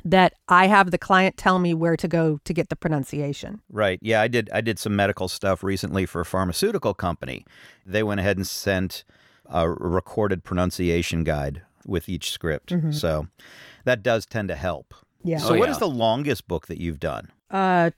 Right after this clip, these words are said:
Speaker 1: twenty-four chapters. It was a medical textbook, and it, it took about two and a half weeks. My husband and my son saw me during meals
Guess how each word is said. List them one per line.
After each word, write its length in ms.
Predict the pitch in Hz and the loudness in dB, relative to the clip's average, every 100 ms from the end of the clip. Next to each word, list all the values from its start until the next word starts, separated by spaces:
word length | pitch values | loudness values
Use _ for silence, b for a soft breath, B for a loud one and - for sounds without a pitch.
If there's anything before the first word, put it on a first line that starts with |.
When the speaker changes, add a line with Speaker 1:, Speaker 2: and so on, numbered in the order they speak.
| _ | _
Speaker 1:
twenty-four 1160 | - - 220 220 226 233 226 220 - - 196 202 | -20 -8 2 4 4 4 4 2 0 0 2 2
chapters. 760 | - 196 185 - 247 262 - - _ - | 2 2 2 0 -6 -6 -10 -20 _ -6
It 80 | 180 | -4
was 100 | 175 | -2
a 60 | |
medical 400 | 170 170 175 180 | 0 0 -2 -4
textbook, 680 | - 165 - - 196 190 - - | -4 -4 -4 -4 -2 -2 -4 -4
and 400 | 180 170 165 160 | 0 0 0 -2
it, 80 | - _ | -6 _
it 180 | 185 - | -8 -4
took 180 | 233 220 | -2 0
about 280 | 196 180 - | 2 2 0
two 140 | - 226 | -2 -2
and 80 | 226 | 0
a 60 | |
half 240 | 214 202 196 | 2 0 0
weeks. 440 | 190 208 - - | 0 0 -4 -6
My 160 | 175 170 | -2 0
husband 360 | 175 185 202 | -2 -2 -2
and 80 | 190 | 0
my 120 | 170 | -2
son 540 | 170 - 175 175 175 175 | -2 0 0 0 -2 -4
saw 320 | - 190 180 | -4 0 0
me 160 | 180 175 | 0 0
during 320 | 165 165 160 | 0 0 0
meals 380 | 165 156 165 | 0 0 0